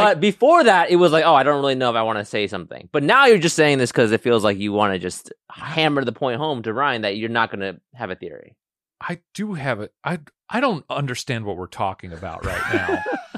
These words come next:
Speaker 3: I think Ryan's not content with my theory, which is
Speaker 1: It doesn't seem like Steven
Speaker 3: which is
Speaker 1: is
Speaker 3: to
Speaker 1: either.
Speaker 3: say we cannot know unless we talk to people who actually have knowledge about these things. Is that about it for this week? I think we're all right.
Speaker 1: Oh
Speaker 3: We're
Speaker 1: my
Speaker 3: good.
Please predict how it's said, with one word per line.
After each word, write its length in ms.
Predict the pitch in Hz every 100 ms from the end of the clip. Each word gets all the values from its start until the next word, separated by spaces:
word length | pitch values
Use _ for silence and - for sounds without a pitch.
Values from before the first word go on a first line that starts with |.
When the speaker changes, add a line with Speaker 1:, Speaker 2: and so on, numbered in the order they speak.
| -
Speaker 3:
I 80 |
think 160 | 220 214
Ryan's 380 | 180 180 170 139
not 220 | 147 120
content 480 | 151 127 147 120 101
with 220 | 107 -
my 160 | 101 95
theory, 460 | - 95 90 87
which 260 | 113 135 -
is 140 | 135
Speaker 1:
It 40 | 180
doesn't 200 | 285 403
seem 160 | 277 262
like 140 | 226
Steven 240 | - 285
Speaker 3:
which 100 | 349
is 120 | 214 208
Speaker 1:
is 60 |
Speaker 3:
to 40 | 208
Speaker 1:
either. 80 | 285
Speaker 3:
say 360 | 175 160 151 -
we 260 | 170 131 160
cannot 600 | - 165 156 156 143 - -
know 560 | 135 123 110 101 95
unless 400 | - 139 123 120
we 100 | - 117
talk 240 | 135 123
to 80 | 120
people 260 | 127 120 120
who 140 | 123
actually 340 | 120 - 120
have 160 | 110 104
knowledge 440 | 107 107 92 82
about 260 | 90 85 69
these 240 | 87 -
things. 420 | - 90 95 - -
Is 100 | 247
that 140 | 302 262
about 260 | 233 202
it 140 | 220 175
for 160 | 196
this 240 | 196 208 -
week? 220 | 202 196
I 60 | 175
think 240 | 202 180
we're 100 | 180
all 140 | 170 165
right. 320 | 175 180 160 _ _ -
Speaker 1:
Oh 100 | 170
Speaker 3:
We're 60 |
Speaker 1:
my 40 | 165
Speaker 3:
good. 320 | 190 196 190